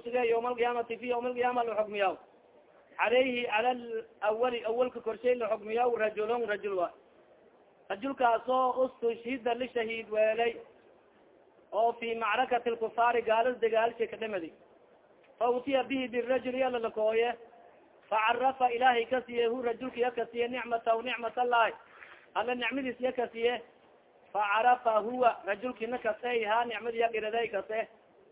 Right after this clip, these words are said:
Qaala Allahu tacaala, Ilaahay ma ereyre, "Famaa camilta," may soo bidi, "fiiha," fi nicma.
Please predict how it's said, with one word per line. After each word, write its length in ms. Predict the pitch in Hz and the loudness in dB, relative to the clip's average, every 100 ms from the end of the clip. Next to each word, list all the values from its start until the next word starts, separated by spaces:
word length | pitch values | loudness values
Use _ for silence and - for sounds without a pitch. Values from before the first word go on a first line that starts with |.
| - _ - _ _ _ _ | -20 _ -20 _ _ _ _
Qaala 260 | 180 226 240 | 2 2 4
Allahu 320 | 240 233 226 | 6 6 4
tacaala, 420 | - 220 240 233 | 2 4 6 4
Ilaahay 320 | 220 220 233 | 2 2 0
ma 100 | 240 226 | -2 -2
ereyre, 460 | 233 240 233 190 - - - _ - _ _ | 0 2 2 0 -8 -20 -20 _ -20 _ _
"Famaa 360 | 208 226 233 | -2 2 0
camilta," 340 | 220 262 262 233 | 2 0 0 0
may 180 | 254 254 | -2 0
soo 160 | 240 | 0
bidi, 240 | 233 226 220 | 0 -4 -8
"fiiha," 340 | 247 233 214 214 | -6 0 0 0
fi 80 | |
nicma. 360 | 196 196 180 165 | -10 -8 -8 -10